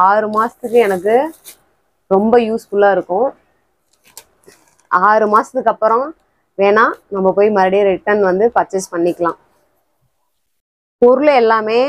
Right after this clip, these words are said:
சூப்பரா இருக்கும். நேத்து நாங்க செவ்வாப்பேட்டை போயிருக்குள்ள செம்ம கூட்டங்க, அதனாலதான் வீடியோ எடுக்க முடியல.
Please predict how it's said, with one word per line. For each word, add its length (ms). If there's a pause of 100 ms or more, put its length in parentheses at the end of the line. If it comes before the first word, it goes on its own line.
(180)
சூப்பரா 480
இருக்கும். 520
நேத்து 320
நாங்க 420
செவ்வாப்பேட்டை 520
போயிருக்குள்ள 500
செம்ம 460
கூட்டங்க, 460 (800)
அதனாலதான் 480
வீடியோ 260
எடுக்க 260
முடியல. 420